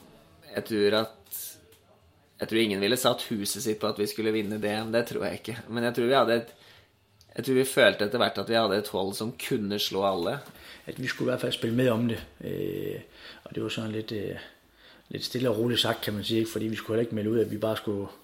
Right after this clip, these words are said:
Speaker 2: være dansk mester, fordi det er også et kæmpe pres. Men, men altså, det er jo klart, med den trup, vi havde der, der skulle vi være med. Eh, det skulle vi omkring det hele, også pokalturneringer og det hele, ikke? Eh, også fordi vi havde en bred trup, synes jeg, på det tidspunkt. Eh, og, eh,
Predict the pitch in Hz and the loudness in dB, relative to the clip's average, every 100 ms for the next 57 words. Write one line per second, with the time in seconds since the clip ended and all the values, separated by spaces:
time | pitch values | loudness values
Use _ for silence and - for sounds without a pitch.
0 | - 107 107 113 117 117 - - 104 127 | -6 -2 0 0 0 0 -2 -6 0 4
1 | 117 120 - 117 120 - 110 110 - - | 4 2 0 2 2 2 2 0 -4 -14
2 | - - - 110 110 110 107 - - 113 | -14 -14 -6 -4 -2 -2 -2 -4 -2 0
3 | 127 123 123 127 - 135 110 117 120 110 | 2 2 0 -2 -2 -2 0 2 4 4
4 | 107 - 107 107 95 98 107 113 - _ | 4 2 0 0 0 0 -2 -2 -10 _
5 | - 104 95 107 - 110 107 - - - | -10 -8 -6 -6 -4 -4 -4 -10 -20 -20
6 | - - 107 117 110 110 120 107 98 - | -10 -8 -4 -2 0 0 2 0 -2 -4
7 | - 113 - 110 101 98 95 87 117 113 | -2 -2 -2 -4 -4 -4 -6 -2 -2 -2
8 | 117 - - - - - - 92 87 85 | -4 -10 -20 -20 -20 -16 -8 -4 -4 -4
9 | - - - 113 107 135 131 107 104 - | -6 -6 -4 -4 0 2 2 0 -4 -4
10 | 107 113 104 110 - - 110 - 113 - | -8 -6 -8 -10 -12 -8 -6 -4 -6 -6
11 | 95 - - - 50 50 50 - - - | -10 -14 -20 -12 -12 -10 -12 -14 -16 -20
12 | - - - - - 95 95 92 - | -20 -20 -20 -14 -8 -6 -6 -8 -10